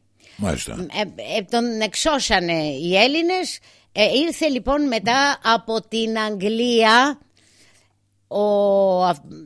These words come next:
Speaker 2: δούκας τι ήταν, γλ-, του Γλίξμπουργκ.
Speaker 1: Ναι.
Speaker 2: Είναι περιοχή, πώς λέμε, δούκας του Κέντ και τα λοιπά.
Speaker 1: Ναι, ναι, ναι.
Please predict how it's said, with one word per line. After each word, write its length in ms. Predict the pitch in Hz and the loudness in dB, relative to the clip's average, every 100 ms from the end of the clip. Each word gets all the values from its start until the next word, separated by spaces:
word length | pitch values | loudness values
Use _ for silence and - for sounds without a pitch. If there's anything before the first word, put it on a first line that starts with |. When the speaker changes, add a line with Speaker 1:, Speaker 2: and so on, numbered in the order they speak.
| - - - _ | -20 -20 -20 _
Speaker 2:
δούκας 540 | 185 196 285 - 208 - | -10 -6 -6 2 0 2
τι 100 | 220 | -6
ήταν, 460 | 233 208 196 170 - _ - 165 | -6 -2 -2 -2 -12 _ -10 -4
γλ-, 160 | 202 - | -4 -4
του 160 | 208 175 | -8 -4
Γλίξμπουργκ. 680 | 196 196 - - 196 302 311 - | -2 -2 -4 -6 -2 -2 -4 -10
Speaker 1:
Ναι. 80 | - | -4
Speaker 2:
Είναι 260 | 254 269 277 | -2 0 -2
περιοχή, 560 | - 247 247 233 - | 0 0 2 -2 -2
πώς 200 | 208 220 | -6 -6
λέμε, 200 | 254 233 214 | -6 -6 -6
δούκας 260 | 202 233 | -6 -8
του 140 | - 185 | -8 -2
Κέντ 260 | 208 208 | 0 0
και 120 | 208 196 | -2 -4
τα 140 | 185 | -2
λοιπά. 360 | 180 190 180 240 | -2 0 0 0
Speaker 1:
Ναι, 60 | |
ναι, 160 | 156 | -6
ναι. 100 | - | -8